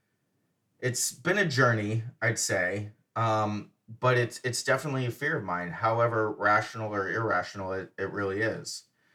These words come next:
You know, what, what other kind of fears do you guys come across in your recovery?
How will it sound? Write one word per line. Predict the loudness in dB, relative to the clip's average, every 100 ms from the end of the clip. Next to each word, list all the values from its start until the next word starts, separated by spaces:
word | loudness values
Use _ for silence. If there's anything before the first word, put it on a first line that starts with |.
| _ _
You | -4 0
know, | 2 0 -2 -10 _
what, | 2 2 4
what | 6
other | 6 6
kind | 2 0 0
of | -2
fears | -4 0 2 2 -2 -4 -6 -10 _ _ _ _ -20 -10
do | -2
you | -2 2
guys | 4 6 4 2 -2 -4 -8 _ _
come | -2 2
across | 2 2 0 0 -4 -8 -6
in | -2
your | 0
recovery? | -2 -2 -2 -2 -6